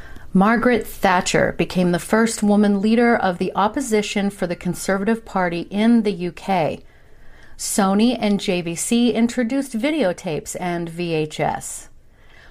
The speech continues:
One of the very first blockbuster films, Jaws, was released this year. Other popular films this year were Benji,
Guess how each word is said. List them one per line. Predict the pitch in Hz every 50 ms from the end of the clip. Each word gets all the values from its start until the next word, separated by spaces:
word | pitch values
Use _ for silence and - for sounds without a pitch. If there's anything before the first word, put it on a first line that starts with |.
| - - -
One | - 220 262 277 269
of | 269 233
the | 220 247
very | 220 233 233 226 214 208
first | 214 - - - 277 294 320 359 339 - - 226 208
blockbuster | 233 226 220 220 220 220 - 180 - - - 156
films, | 151 - - 247 247 254 247 247 247 247 247 247 - - 190 190
Jaws, | - - - 262 277 294 277 190 139 - - - -
was | 214 214 190
released | 196 214 220 220 226 233 240 233 233 - - - - -
this | 185 180 175 226 226 226 -
year. | 185 180 196 214 208 170 - - - - - - - - - - - - - - - - - - - - - - - - - - - - - - - - - -
Other | 277 311 302 381 392 403
popular | - - 247 240 240 262 277 269 240 208
films | 208 208 - 208 208 208 226 247 247 254
this | - 277 269 269 - 277
year | 269 269 269 269 269
were | 226 233 233 233 233 226 226 214 - - - -
Benji, | - 302 339 359 339 - 180 160 151 151 156